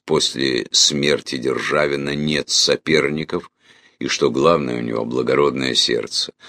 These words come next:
Но правительство недовольно им за эпиграммы на высокопоставленных лиц. Негодует на него и государь. Он не может простить поэту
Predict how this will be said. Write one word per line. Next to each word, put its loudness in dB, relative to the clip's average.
Но 6
правительство 4
недовольно 4
им -2
за 4
эпиграммы 0
на -4
высокопоставленных -4
лиц. -4
Негодует 2
на -4
него -2
и -2
государь. -4
Он 0
не -2
может 0
простить -4
поэту 0